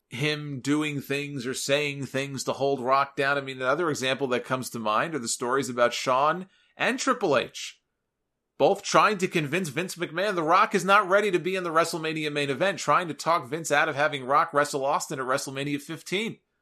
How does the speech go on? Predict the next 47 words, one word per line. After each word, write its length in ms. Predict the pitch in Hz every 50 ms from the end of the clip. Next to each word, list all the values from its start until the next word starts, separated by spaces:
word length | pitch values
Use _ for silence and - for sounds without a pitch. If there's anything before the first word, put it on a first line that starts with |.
| _ _ _ _ _ _ _ _ _ _ _ _ _ _ _ _
They 100 | 113 143
were 100 | 202 202
pushing 340 | 139 - 156 151 147 - 165
for 160 | 156 - 180
Foley. 540 | - - - 202 240 285 294 269 - - - _
They 100 | 120 135
were 100 | 196 214
pushing 320 | 208 170 175 165 - 147
for 120 | 135 185 190
Mankind. 760 | 175 180 180 185 185 185 190 202 233 269 285 247 156 - - _ _ _ _ _ _ _ _ _ _ _ _ _ _ _ _ _ _ _ _ _ _ _ _ _ _ _ _ -
And 160 | 120 117 104
Vince 200 | 117 131 151 151
stood 240 | - - 160 160 156
his 120 | 160 127
ground, 420 | 110 120 120 120 127 156 202 202
and 80 | 175 143
in 80 | 143 143
the 140 | 143 127
end, 160 | 123 139 165 165
we 80 | 156
got 200 | 143 147 147 156
Austin 360 | 156 151 170 160 - 196 185
and 100 | 185 185
Rock. 300 | 180 202 226 269 - -
And 100 | 147 139
who 80 | 147 208
knows 540 | 240 269 311 330 349 311 185 - - - - - _ _ _ _ _
if 160 | - 117 -
we 60 | 151 143
would 160 | 135 143 131
have 120 | 123 107
gotten 300 | 107 131 139 156 139 143
the 60 | 135 -
kind 180 | - 147 147
of 100 | 143 127
Austin 360 | 123 131 143 151 - - 160 151
and 100 | 147 135
Rock 280 | 143 147 156 156 - -
legendary 640 | 120 123 117 139 160 143 165 160 160 165 170 165 160
feud 380 | 151 - - 151 165 175 160 143
between 380 | 151 143 - 139 170 202 202
them 140 | 165 139 131
that 120 | 131 135 131
we 140 | 135 135
ended 180 | 135 135 131 127
up 140 | 127 113 110
getting, 340 | 123 147 170 170 143 156